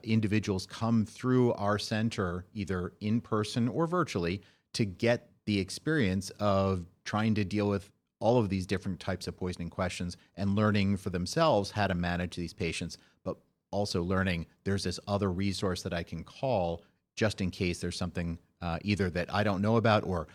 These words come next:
I just wanna make sure that it's reported, right? Because every time somebody calls us,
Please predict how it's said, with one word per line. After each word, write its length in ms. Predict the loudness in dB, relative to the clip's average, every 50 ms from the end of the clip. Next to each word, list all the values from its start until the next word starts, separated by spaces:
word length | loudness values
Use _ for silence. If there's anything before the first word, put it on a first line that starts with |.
| -20 _ -2
I 100 | 0 0
just 220 | 0 0 -2 0
wanna 200 | 2 2 2 4
make 180 | 2 2 0 0
sure 200 | 0 0 0 0
that 220 | 0 0 -2 -2 _ -4
it's 240 | -4 -4 -4 -6 -8
reported, 680 | -6 -8 -8 _ _ -2 0 0 0 -2 -6 -10 -16 -20 _ _ _ 0
right? 240 | 2 2 2 2 0
Because 320 | -2 -2 -2 -2 -2 -4 -4 -2
every 280 | 0 0 2 0 0
time 300 | 0 -2 -2 0 0 0
somebody 320 | 0 0 -2 -2 0 -2 -4
calls 400 | -2 0 2 2 2 2 0 -2 0
us, 340 | 2 2 2 2 0 -4